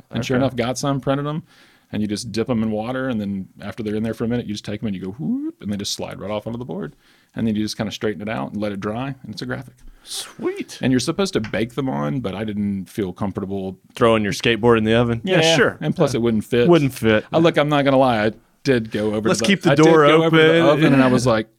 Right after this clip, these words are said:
Speaker 1: "No, that's
Speaker 2: Yeah.
Speaker 1: not, that's silly."
Speaker 2: That's
Speaker 1: Um,
Speaker 2: funny, man.
Speaker 1: but, uh, but it made really cool looking boards. They just didn't, the graphics didn't last, you know?
Speaker 2: Yeah.
Speaker 1: But, you know, it was
Speaker 2: That's cool, man. Um, well, I know, uh, another place people can find your boards are gonna be at the upcoming,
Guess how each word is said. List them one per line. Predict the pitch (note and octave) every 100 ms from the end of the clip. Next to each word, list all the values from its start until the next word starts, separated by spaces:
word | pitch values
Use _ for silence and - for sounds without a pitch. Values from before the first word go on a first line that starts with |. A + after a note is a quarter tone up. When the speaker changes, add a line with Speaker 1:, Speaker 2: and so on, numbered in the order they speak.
| -
Speaker 1:
"No, | G2 E2 D2 D2 E2+ A2
that's | A#2+ G2
Speaker 2:
Yeah. |
Speaker 1:
not, | F#2 D#2
that's | - G2+
silly." | - A2 - - -
Speaker 2:
That's | - F#2+
Speaker 1:
Um, | F#2
Speaker 2:
funny, | G#2 G2+
man. | F#2
Speaker 1:
but, | F#2 B2+
uh, | C3+
but | B2+ D3 C#3+
it | C#3
made | D3 B2
really | A2+ B2 G#2
cool | F#2+ - G2
looking | F#2+ F#2
boards. | F2+ E2+ E2+
They | F2+
just | E2+ D#2+
didn't, | F2+ E2+ E2
the | F#2
graphics | F2 E2+ C#2+ -
didn't | D2+ D#2+
last, | A#1+ - -
you | -
know? | F2
Speaker 2:
Yeah. | F#2 E2+ E2
Speaker 1:
But, | F#2 E2+ - -
you | A#2
know, | D2+ -
it | E3+
was | B2 B2 _ _ _ _ -
Speaker 2:
That's | - -
cool, | - D3 C#3
man. | G2 G#2+ - _ _ -
Um, | - A#2 G#2+ F#2+ F#2 - _
well, | A#2 A#2+
I | A2+
know, | A2 B2 B2+ A2+
uh, | G2+ G2+ D#2+
another | F2+ A2 C#3
place | B2+ A2+ -
people | A2 G#2
can | -
find | - G2
your | F#2+
boards | F2+ F#2+ F#2+
are | F#2
gonna | F#2
be | F2 F#2
at | F2
the | - F2+ F2
upcoming, | G2 - F#2+ F2+ F2 E2+